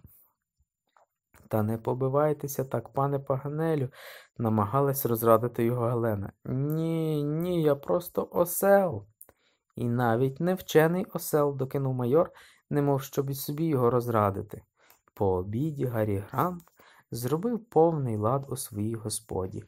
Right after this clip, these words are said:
Він нічого не взяв з собою, бажаючи, щоб злочинець усп-, злочинець успадкував майно чесної людини. Усі повернулися на яхту. Гленарван хотів вирушати цього самого дня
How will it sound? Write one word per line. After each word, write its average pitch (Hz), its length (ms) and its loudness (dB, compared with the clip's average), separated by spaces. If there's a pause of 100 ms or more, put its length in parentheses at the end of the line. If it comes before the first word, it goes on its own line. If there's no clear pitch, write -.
(380)
Він 190 180 4
нічого 220 340 -2
не 139 120 0
взяв 101 260 -2
з - 40 -6
собою, 165 480 -4
бажаючи, 135 520 -2
щоб 127 280 -8
злочинець 117 540 -6 (140)
усп-, - 280 -10 (280)
злочинець 170 640 -4 (260)
успадкував 139 1040 2 (340)
майно 110 460 0
чесної 104 640 -4
людини. 123 500 -6 (560)
Усі 165 260 -4
повернулися 110 640 -4
на 92 100 -6
яхту. - 500 -8 (520)
Гленарван 120 520 0
хотів 117 420 -2
вирушати 113 560 -2
цього 110 280 -2
самого 113 400 -8
дня 151 400 -4